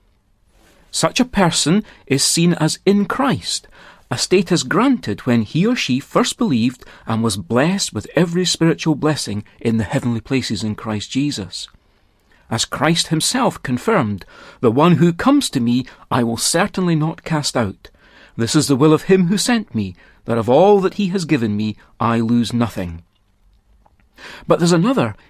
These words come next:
equally clear landmark teaching, which is that as the believer travels daily nearer his assured heavenly home, he or she is accountable to the Lord Jesus for their response to the will of God.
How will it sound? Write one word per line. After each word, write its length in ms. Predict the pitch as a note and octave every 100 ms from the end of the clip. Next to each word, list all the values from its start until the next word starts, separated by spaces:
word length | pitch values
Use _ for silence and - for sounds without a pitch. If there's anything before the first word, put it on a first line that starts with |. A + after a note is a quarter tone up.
| _
equally 480 | B3+ C#4 - C4 C3+
clear 480 | - - B2+ A2+ G2+ - -
landmark 640 | A#2+ C3 A#2+ A2 A2+ -
teaching, 540 | - E3 - G#2 G#2+ - _ - -
which 220 | D3+ -
is 200 | F3 E3
that 180 | C#3 -
as 300 | B2 E3+ F#3+
the 80 | G#3
believer 420 | F#3+ F3 E3 D#3
travels 500 | - D#3 C#3+ C#3 A2+
daily 440 | G2+ C3+ D#3+ D#3+
nearer 380 | C#3+ C3 C3 D#3+
his 240 | - A#2
assured 460 | C3+ - - D3 C#3
heavenly 360 | D3 C#3 C#3 C#3
home, 420 | A#2 G#2+ A2 A#2 _ _ - -
he 180 | F#3
or 120 | C4 C4+
she 320 | - C#3+ D#3+
is 180 | - -
accountable 800 | - - C#3+ B3+ G2 A#2 E3+ - _ -
to 120 | D3+
the 100 | G#3+
Lord 280 | F#3+ G#3+ G3
Jesus 540 | A#3+ F3+ A2 G#2+ - - _
for 200 | - C3+
their 200 | B2 C3
response 760 | C3 C#3 - - A3+ A2 G2+ -
to 120 | -
the 80 | C3+
will 180 | C3+ C#3
of 100 | C3
God. 360 | F3 F#3 G2